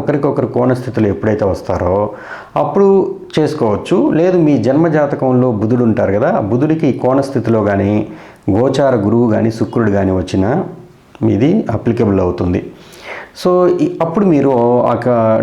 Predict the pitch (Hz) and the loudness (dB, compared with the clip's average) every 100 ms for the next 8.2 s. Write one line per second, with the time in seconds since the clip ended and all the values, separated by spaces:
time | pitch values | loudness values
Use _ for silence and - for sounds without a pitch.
0 | 110 113 120 113 107 110 - 104 101 104 | 0 0 2 0 2 0 0 0 0 0
1 | 98 107 107 98 - 98 95 98 101 - | 0 2 2 0 -2 -2 0 0 0 -2
2 | 101 98 104 95 - 98 95 98 87 104 | -2 -2 -2 -2 -2 -2 0 -2 -2 -2
3 | 117 156 - 95 92 92 95 110 143 - | -2 -2 -2 0 0 0 0 0 0 -2
4 | - 120 110 117 - 107 104 107 - - | -2 0 0 0 0 -2 0 -2 -6 -12
5 | - - - - - - - - 165 190 | -20 -20 -16 -16 -16 -20 -4 0 2 4
6 | 170 143 131 135 151 - 151 139 - 139 | 4 2 2 0 0 -2 -2 -2 0 0
7 | 117 117 120 120 110 - 104 107 107 117 | 2 2 0 0 0 -2 -4 -2 0 2
8 | 110 95 | 0 0